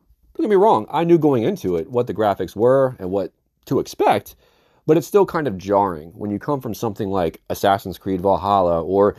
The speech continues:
anything really P S five Series X related nowadays, and we go back to essentially Super Nintendo.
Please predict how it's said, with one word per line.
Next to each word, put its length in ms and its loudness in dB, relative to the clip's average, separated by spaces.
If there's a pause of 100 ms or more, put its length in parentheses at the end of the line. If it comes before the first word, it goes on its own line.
(360)
anything 440 0
really 300 2
P 180 -2
S 160 0
five 360 2
Series 420 -2 (100)
X 280 -4
related 600 2
nowadays, 720 -4 (640)
and 200 0
we 100 2
go 160 4
back 260 4
to 200 -2
essentially 420 -4
Super 300 -8
Nintendo. 800 0